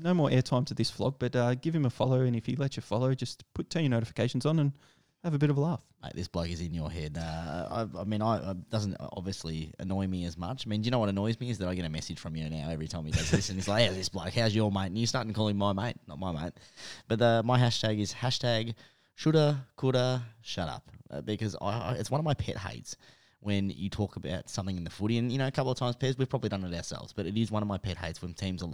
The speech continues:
Speaker 2: you know, people or in gambling and this, and it's like, "Oh, I missed by one leg. I coulda got up if they, uh, scored more goals." Yeah, no shit. No shit, no shit.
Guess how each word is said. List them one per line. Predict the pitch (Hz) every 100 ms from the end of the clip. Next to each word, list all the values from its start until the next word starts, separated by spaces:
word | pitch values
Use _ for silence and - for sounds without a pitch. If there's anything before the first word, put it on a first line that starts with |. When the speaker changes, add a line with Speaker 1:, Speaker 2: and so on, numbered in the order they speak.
| -
Speaker 2:
you | 101 98
know, |
people | 92 107 107 110 104
or | 76
in | 80
gambling | 98 107 107 107 98
and | 101
this, | -
and | 90
it's |
like, | 87 - - - - - -
"Oh, | - 175 170 156 143
I | 139
missed | 156 -
by | 135
one | 127 127 120
leg. | 123 110 - -
I | 131
coulda | 208 208
got | 156 151
up | 156
if | 135 -
they, | 123
uh, | 117 110
scored | - 113 113
more | 110
goals." | 110 131 156 - _
Yeah, | 143
no | 180
shit. | 180 165 143 - _ _ _ _ -
No | 143
shit, | 131 120
no | 139 156
shit. | - 131 -